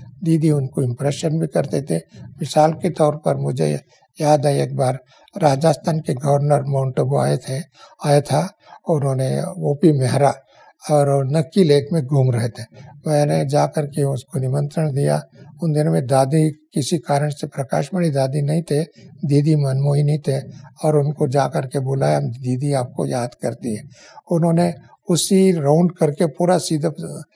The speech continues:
straight away पांडव भवन में आ गए। पांडव भवन में बाबा के कमरे में गए। उसके बाद में दीदी दादियों का meeting room था, उस meeting room में उनको मिला,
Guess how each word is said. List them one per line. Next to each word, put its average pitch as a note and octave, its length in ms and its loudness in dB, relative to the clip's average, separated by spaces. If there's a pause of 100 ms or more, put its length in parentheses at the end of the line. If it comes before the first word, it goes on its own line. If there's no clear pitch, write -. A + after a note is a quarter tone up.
(160)
straight D#3+ 500 0
away C#3+ 160 0 (100)
पांडव D3 260 0
भवन C#3 280 0
में C3 140 -4
आ B2 80 -4
गए। C3 240 -4 (380)
पांडव D3+ 280 0
भवन C#3 280 -2
में C3+ 200 -4 (400)
बाबा C3+ 300 0
के C3+ 160 -6
कमरे C3+ 360 -2
में C#3 180 -2
गए। C#3+ 260 -2 (360)
उसके D#3+ 220 -4
बाद C3+ 300 2
में D3 200 -4 (220)
दीदी D#3 560 0
दादियों C#3 460 0
का C3+ 140 -2
meeting B2+ 440 -2
room B2+ 220 -2
था, C#3 240 -4 (360)
उस F#3+ 200 -2
meeting D#3+ 360 0
room D3 200 0
में C#3+ 220 0 (360)
उनको C#3+ 440 -2
मिला, C3 320 2